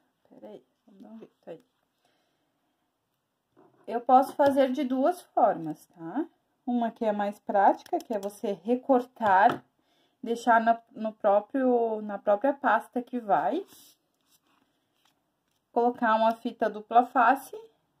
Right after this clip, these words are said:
e colar ali. Tá? Pode ser feito assim também, que é bem mais fácil e mais prático, fica bonito igual. Eu tenho algumas aqui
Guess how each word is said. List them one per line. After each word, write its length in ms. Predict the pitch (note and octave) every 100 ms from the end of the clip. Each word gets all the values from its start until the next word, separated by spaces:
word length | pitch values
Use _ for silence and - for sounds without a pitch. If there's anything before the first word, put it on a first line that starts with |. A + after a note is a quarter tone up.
| _ -
e 100 | C4
colar 400 | - C#4+ D4 D#4+
ali. 360 | G4+ C4 D3 - _ _ _ _ _ _ _ _ _ _ _ _ _ _ _ _ _ _ _ _ _
Tá? 340 | F3+ E3+ B3 D4+
Pode 220 | F#3+ F#3+
ser 100 | G#3 -
feito 240 | F#3 G3+
assim 280 | B3 B3 A#3+
também, 420 | C#4+ G4+ C#4 F3 G3
que 80 | A3+
é 40 |
bem 200 | G3+ F#3+
mais 260 | G3+ C4+ D#4+
fácil 380 | - A#3+ B3 D4+
e 40 |
mais 200 | D4 E4
prático, 480 | _ A3 F#3+ - _
fica 240 | _ -
bonito 420 | A#3+ A#3+ A#3 A#3 D4
igual. 260 | C#4+ F#3 - - _ _ _ _ -
Eu 120 | B3
tenho 340 | - A#3+ B3
algumas 460 | D4+ B3+ B3 A#3+ G#3+
aqui 540 | G3+ - C#4+ D4+ G#3